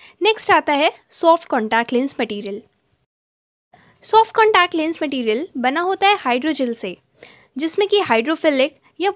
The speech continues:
वाटर लविंग ग्रुप अटैच होता है, जैसे कि hydroxyl ग्रुप। क्रॉस लिंक्ड पॉलीमर होने की वजह से ये मटेरियल्स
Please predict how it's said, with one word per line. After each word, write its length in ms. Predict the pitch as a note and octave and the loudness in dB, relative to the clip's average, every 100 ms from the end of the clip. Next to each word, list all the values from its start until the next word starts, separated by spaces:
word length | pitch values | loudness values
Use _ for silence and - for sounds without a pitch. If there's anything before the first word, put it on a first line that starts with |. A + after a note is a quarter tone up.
| A#3 | 0
वाटर 240 | B3+ F4 | 0 2
लविंग 340 | E4 D#4+ F4+ | 2 2 2
ग्रुप 220 | C#4 A#3+ C4 | 0 0 0
अटैच 340 | C4 C4+ C4+ | 0 0 0
होता 180 | C4 C4+ | -2 -2
है, 260 | B3+ A#3+ B3 _ _ - | -4 -4 -8 _ _ -6
जैसे 260 | B3+ A#3+ C#4+ | -2 0 0
कि 160 | F4+ A#4 - | 0 0 0
hydroxyl 540 | C4 C4 D4 - C#4 | 2 2 0 0 -4
ग्रुप। 200 | A3+ G3 _ _ _ _ _ _ _ _ - | -4 -8 _ _ _ _ _ _ _ _ 4
क्रॉस 320 | E4 G#4 - D4 | 6 6 4 0
लिंक्ड 280 | D#4+ F#4 - | 2 2 0
पॉलीमर 380 | D4 C4+ C#4 D4+ | -2 -2 -2 -2
होने 220 | C#4+ A#3+ | -2 -2
की 120 | B3 | -2
वजह 260 | B3 G3 G#3 | -2 -2 -4
से 180 | G3 B3 G#4+ - - | -4 -4 -4 -10 -8
ये 100 | E4 | 0
मटेरियल्स 580 | F#4+ F4 D4+ A#3+ D#4 - | 2 2 0 0 0 -2